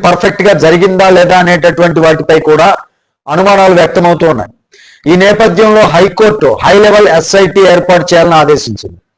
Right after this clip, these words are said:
ఎంపికైనటువంటి మూడు వందల ఇరవై ఆరు మంది అభ్యర్థుల ఆన్సర్ షీట్లు,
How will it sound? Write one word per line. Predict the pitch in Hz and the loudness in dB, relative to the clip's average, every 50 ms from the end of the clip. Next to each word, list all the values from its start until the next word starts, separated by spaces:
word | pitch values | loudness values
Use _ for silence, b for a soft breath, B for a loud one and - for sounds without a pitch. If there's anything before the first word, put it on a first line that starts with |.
| b b b b b b b b - | b b b b b b b b -2
ఎంపికైనటువంటి | 165 180 170 202 190 202 202 196 190 185 175 190 190 170 185 | -2 0 0 0 2 2 2 2 0 0 0 0 0 0 0
మూడు | 165 151 151 165 185 185 | -2 0 0 0 0 2
వందల | 180 185 185 180 180 180 | 2 2 2 2 2 2
ఇరవై | 170 170 170 175 175 | 2 2 2 2 2
ఆరు | 170 165 165 | 2 2 0
మంది | 160 165 170 185 190 | 0 -2 -2 0 0
అభ్యర్థుల | 175 160 139 135 165 180 180 156 180 175 170 156 156 175 175 - - B B B B B B | 0 0 0 0 -2 -2 -2 -2 0 0 2 2 2 0 -2 -4 -10 B B B B B B
ఆన్సర్ | 131 151 196 196 175 - 208 202 180 | -2 0 0 -2 -2 -2 -2 -4 -2
షీట్లు, | - - 185 170 - 180 180 - - - | -2 -2 -2 -2 -2 -2 -2 -2 -2 -6